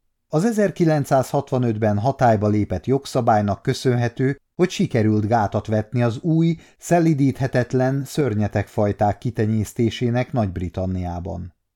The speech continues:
Salamander a sárkányügyi kutató és ellenőrző központ munkatársaként számos alkalommal járt külföldi kutatóúton.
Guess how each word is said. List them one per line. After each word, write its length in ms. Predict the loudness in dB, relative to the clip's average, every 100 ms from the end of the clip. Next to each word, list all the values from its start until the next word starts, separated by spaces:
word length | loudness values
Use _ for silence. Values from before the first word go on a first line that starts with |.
| _ _ _ _ _ _ _ _ _
Salamander 720 | 0 2 2 2 2 2 2
a 60 |
sárkányügyi 760 | 2 2 2 2 0 0 0 -2
kutató 600 | -2 -2 0 0 0 2
és 260 | 0 -2 -4
ellenőrző 720 | -2 0 0 -2 -2 -2 -2
központ 500 | -2 -4 -2 -4 0
munkatársaként 1080 | -2 0 2 2 2 0 -4 0 -2 -2 -12 _ _
számos 480 | -2 0 2 0 2
alkalommal 640 | 0 2 0 2 2 2
járt 300 | 2 2 0
külföldi 520 | -2 -2 -2 -2 -2 -4
kutatóúton. 1000 | -6 -6 -6 -4 -4 -6 -8 -8 -8